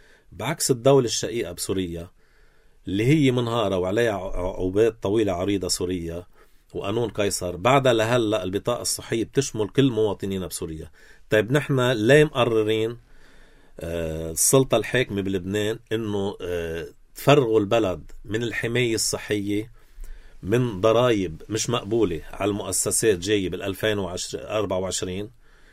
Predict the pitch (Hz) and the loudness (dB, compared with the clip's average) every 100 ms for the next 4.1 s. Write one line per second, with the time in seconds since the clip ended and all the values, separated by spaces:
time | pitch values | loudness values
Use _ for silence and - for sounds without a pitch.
0 | - - - - 104 113 117 117 156 143 | -20 -20 -18 -6 -2 0 0 -2 0 0
1 | 117 127 104 - 98 95 - 95 95 95 | 0 -2 -2 -2 -2 -2 -2 -6 -6 -6
2 | 87 - 104 101 - 107 110 92 104 90 | -6 -2 -2 -2 -4 -6 -6 -4 -4 -4
3 | 85 95 80 82 87 90 90 - 87 95 | -6 -8 -8 -12 -12 -6 -6 -6 -6 -6
4 | 98 | -6